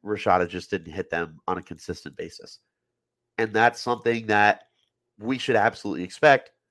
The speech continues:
from a true freshman quarterback. Jayden Daniels was the same way. Daniels ended up becoming a very quality deep passer for the Sun Devils after some time, but his freshman year, it wasn't always there.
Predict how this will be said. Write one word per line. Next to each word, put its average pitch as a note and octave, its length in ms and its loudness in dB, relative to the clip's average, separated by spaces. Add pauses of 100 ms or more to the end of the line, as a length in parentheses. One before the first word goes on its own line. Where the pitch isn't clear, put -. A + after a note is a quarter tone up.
(160)
from G2+ 160 -4
a F2+ 80 -2
true F#2 200 -8
freshman E2 320 -4
quarterback. - 460 -2
Jayden F#2 220 -2
Daniels A#2+ 440 0
was F2 160 -8
the F#2 80 -14
same F#2 300 -10
way. G2 300 0 (640)
Daniels A2+ 420 -2
ended G#2 200 -2
up G#2 180 0
becoming F#2+ 360 -4
a E2+ 80 -2
very F2 240 0
quality E2+ 380 -2
deep G2 260 -12
passer F2 360 -2
for E2+ 160 -6
the C#2+ 80 -8
Sun B2 260 -4
Devils F#2+ 320 -2 (420)
after A#2+ 240 -2
some G2 220 -14
time, G2 380 -2
but G2 200 -2
his F#2+ 120 -16
freshman B2+ 380 0
year, D#3+ 220 2 (360)
it A2 40 -12
wasn't A#2+ 260 -2
always A2 260 -4
there. G#2+ 260 0